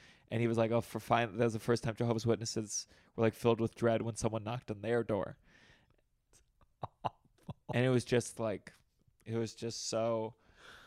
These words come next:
Speaker 1: so, so, so awful, but so, the jokes were so funny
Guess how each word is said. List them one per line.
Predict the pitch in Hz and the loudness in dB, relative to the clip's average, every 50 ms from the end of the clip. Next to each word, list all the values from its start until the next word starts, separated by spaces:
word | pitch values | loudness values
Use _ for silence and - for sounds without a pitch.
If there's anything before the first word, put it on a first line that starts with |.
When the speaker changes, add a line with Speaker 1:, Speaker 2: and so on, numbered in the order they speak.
| - - - | -20 -20 -20
Speaker 1:
so, | - - - - 139 135 139 143 139 131 85 | -14 -10 -4 -2 0 2 2 2 2 0 -4
so, | 127 - - 160 151 156 120 87 | -6 -2 2 2 2 2 2 -2
so | 147 - 175 170 | 0 2 4 4
awful, | 151 143 127 131 127 - - 143 147 147 - - - - | 4 4 4 4 2 2 0 -2 -2 -2 -4 -4 0 2
but | 123 117 | 2 2
so, | - - - - - - 127 127 127 127 123 123 127 123 120 98 65 - | 2 -2 -8 -2 2 6 8 8 10 8 8 6 6 4 4 2 0 -2
the | 113 117 | -2 -2
jokes | 107 - 127 123 120 117 - - - - - - - | 0 2 4 4 4 2 0 -4 -10 -12 -12 -12 -10
were | - 113 117 | -6 -2 -2
so | 113 - - - - 123 123 117 | -2 -2 -2 -2 2 2 2 2
funny | - - - 113 113 107 98 73 - - | 0 -4 -10 -10 -8 -10 -10 -12 -14 -16